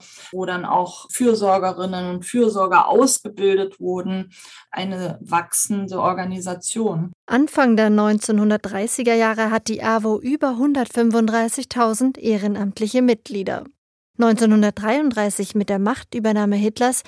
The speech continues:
Speaker 2: wird die awo aufgelöst und Juchatsch muss fliehen, über das Saarland und Frankreich bis in die U S A. Überall versucht sie, die Ziele der awo weiter zu verfolgen, betreut einen Mittagstisch, berät Immigranten,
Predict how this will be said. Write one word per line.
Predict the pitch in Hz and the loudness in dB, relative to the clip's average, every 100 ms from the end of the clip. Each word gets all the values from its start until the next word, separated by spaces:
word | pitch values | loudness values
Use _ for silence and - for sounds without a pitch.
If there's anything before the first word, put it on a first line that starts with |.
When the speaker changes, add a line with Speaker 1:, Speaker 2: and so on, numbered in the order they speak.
| - - - | -14 -18 -4
Speaker 2:
wird | 240 240 | -2 0
die | 240 | 0
awo | 240 240 | 2 2
aufgelöst | 262 262 - 233 208 208 - | 2 0 0 0 2 2 -2
und | 214 214 | -6 -4
Juchatsch | 190 185 202 - | -6 -6 -6 -2
muss | 220 - | -2 -2
fliehen, | - 254 214 - 190 - - - | -2 0 0 -2 -10 -18 -16 -4
über | 220 208 | 0 0
das | 202 - | 0 -2
Saarland | 208 220 247 240 233 - | 0 0 0 0 0 -2
und | 208 | -6
Frankreich | 202 208 208 - 220 214 - | -4 -4 -4 -2 -4 -6 -6
bis | 277 285 | -4 -4
in | - 208 | -2 -4
die | 220 | -4
U | 202 | -4
S | 208 220 | -4 -4
A. | - 202 214 185 _ _ _ _ | -2 -2 -2 -12 _ _ _ _
Überall | 285 320 - 202 208 | 0 2 2 2 0
versucht | 202 240 226 233 - | -2 0 2 0 -4
sie, | - 233 | -4 -2
die | 247 | -2
Ziele | - 240 233 214 | -2 0 2 2
der | 208 220 - | 0 -2 -2
awo | 214 240 247 | -2 0 0
weiter | 254 277 - | 0 -2 -4
zu | 185 208 | -4 -4
verfolgen, | 214 202 220 214 208 202 - - - | -4 -2 0 2 2 2 -2 -20 -8
betreut | 220 - 220 202 | -6 -2 -2 -2
einen | 196 202 196 | -2 -2 0
Mittagstisch, | 240 269 254 - 233 233 - - | -2 -4 -8 -4 0 0 -2 -4
berät | 202 196 233 - | -4 -2 -2 0
Immigranten, | 220 208 208 226 269 262 247 | 0 0 0 0 0 0 0